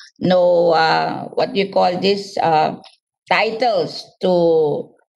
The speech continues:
to use as, uh, collateral in the banks. That's why the dar has now, uh, uh, programmed the s-, s-, s-, the titling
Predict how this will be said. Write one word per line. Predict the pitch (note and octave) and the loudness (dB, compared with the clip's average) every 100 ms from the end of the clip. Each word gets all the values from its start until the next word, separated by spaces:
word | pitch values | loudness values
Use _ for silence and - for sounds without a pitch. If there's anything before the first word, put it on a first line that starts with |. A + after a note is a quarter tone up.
| _ _ - | _ _ -2
to | F#3+ F#3 F3+ F3 E3+ E3 C#3 - | 2 4 4 4 4 4 0 -2
use | F#3+ G#3+ | 2 4
as, | A#3 F#3+ E3+ - | 4 0 -2 -2
uh, | B2+ F3+ E3+ D#3+ - | 0 2 0 -2 -2
collateral | F#3 F3+ F#3+ G#3 G3+ F#3 | 0 0 0 0 0 0
in | D3+ E3+ | -2 -2
the | E3 | 0
banks. | F#3+ F#3+ F3 | 0 0 0
That's | F#3 F#3+ | -4 0
why | A3+ A3 A3 G3 | 0 0 -2 -2
the | G#3 G3+ G3 - _ - - E3+ | -2 0 -2 -6 _ -16 -6 0
dar | G3+ A#3 A3+ | 2 2 2
has | G#3+ G3+ G3 | 0 -2 -2
now, | D#3 G3+ G#3+ G3+ - | -2 0 0 0 0
uh, | F3 F3+ E3+ - - - - _ - | 0 2 0 -4 -14 -20 -20 _ -6
uh, | B2+ F3+ E3+ E3 | 0 2 2 0
programmed | - A#3+ B3 A#3+ G3 F#3+ F3+ | 0 0 0 0 -2 -2 -2
the | F3+ F3 E3 D#3 F3 | 0 2 2 -2 -6
s-, | - - _ _ | -10 -16 _ _
s-, | - - - _ - | -20 -18 -18 _ -16
s-, | - - - - - - - | -14 -14 -14 -16 -16 -18 -2
the | F#3 F3+ E3+ D#3+ - | 2 2 2 0 -2
titling | G#3 A3 A3 C4 C4 G3+ C3 - - | -2 -2 -2 -2 0 0 -4 -8 -20